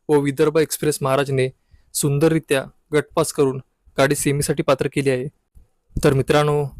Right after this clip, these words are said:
आज ज्याप्रमाणे बकासूरच्या व महाराजच्या गाडीला गटाला स्पीड पाहायला मिळाला आहे, ते पाहता सेमीला देखील बकासूरच्या व महाराजच्या गाडीला जबरदस्तरित्या स्पीड पाहायला मिळणार,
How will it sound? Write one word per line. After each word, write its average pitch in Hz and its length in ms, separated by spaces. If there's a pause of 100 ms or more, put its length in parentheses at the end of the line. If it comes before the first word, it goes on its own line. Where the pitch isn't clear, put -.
आज 139 120
ज्याप्रमाणे 139 680 (160)
बकासूरच्या 143 720 (160)
व 156 60
महाराजच्या 135 440
गाडीला 135 380 (400)
गटाला 147 340
स्पीड 143 240
पाहायला 143 260
मिळाला 139 240
आहे, 131 160
ते 139 160
पाहता 131 420 (540)
सेमीला 143 440
देखील 143 400 (180)
बकासूरच्या 139 720 (500)
व 147 100
महाराजच्या 135 420
गाडीला 131 380 (180)
जबरदस्तरित्या 147 760
स्पीड 143 200
पाहायला 139 280
मिळणार, 135 360